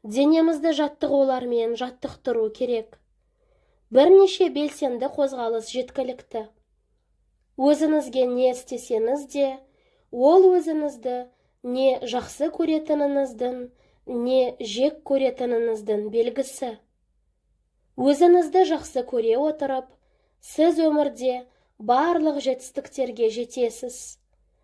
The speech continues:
Ал физикалық жаттығу махаббат пен денсаулық кілті. Қысқа уақытта жасайтын тамаша жаттығу бар. Бар болғаны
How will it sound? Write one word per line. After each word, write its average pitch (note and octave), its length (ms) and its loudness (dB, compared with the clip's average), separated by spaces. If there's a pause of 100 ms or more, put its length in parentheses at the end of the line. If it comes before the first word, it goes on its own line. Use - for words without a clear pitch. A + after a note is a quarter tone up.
(260)
Ал A#3+ 200 2
физикалық A#3+ 800 -6
жаттығу A#3 720 -4 (540)
махаббат A#3+ 680 -2
пен C#4 320 -2 (160)
денсаулық A#3 840 -2
кілті. A#3+ 480 -8 (1600)
Қысқа D#4+ 380 2
уақытта G4 560 4
жасайтын D#4 640 -4
тамаша B3+ 480 -2
жаттығу B3 560 -4
бар. G#3+ 300 -4 (840)
Бар B3+ 320 2
болғаны A3+ 640 -2